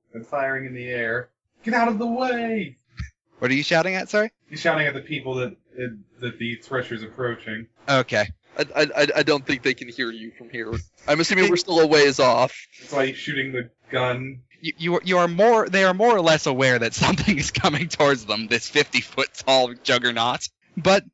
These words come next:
Speaker 2: it is appreciated. You do manage to get some people out of the way on the ground. J-, you just give them that much more, uh,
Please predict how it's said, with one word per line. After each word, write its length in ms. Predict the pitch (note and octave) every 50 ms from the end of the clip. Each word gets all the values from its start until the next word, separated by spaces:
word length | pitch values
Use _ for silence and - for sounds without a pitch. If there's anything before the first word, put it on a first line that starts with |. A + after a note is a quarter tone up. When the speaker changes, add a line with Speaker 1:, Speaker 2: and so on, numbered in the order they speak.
| _ _ _ -
Speaker 2:
it 120 | - F#3+ A#3+
is 120 | C4 B3
appreciated. 760 | B3+ - - B3 A3+ G3+ - - B2 A2 G#2 G2+ G#2 G2+ F#2+ B2
You 80 | B2+ C3
do 260 | D#3 F3 E3+ F3 E3
manage 420 | D#3 D3+ D3 D3+ D3 - - - -
to 180 | D3+ C#3 C3+ C3+
get 180 | - C#3 -
some 140 | - C3+ C3
people 320 | - D3+ C#3+ - C3 B2
out 140 | B2+ B2+ B2+
of 80 | B2 -
the 100 | B2 A#2
way 180 | A#2+ A#2+ A#2+
on 140 | A#2+ A#2 A2
the 60 | A2
ground. 420 | A2 - A#2 A2+ G#2 F#2+ G#2 G#2+ - - _ _ _ _ _ _ _
J-, 160 | - B2 G#2 B2
you 100 | B2 A#2
just 180 | A#2+ B2+ - -
give 120 | C3 B2
them 140 | A2+ A#2 A2+
that 200 | A#2 A#2+ B2 A#2
much 280 | C3 B2 A#2 A2+ - -
more, 420 | B2 B2 A#2+ A#2 A#2 A#2 A#2 A#2
uh, 300 | A2+ A2+ A2 G#2+ G2+ A2+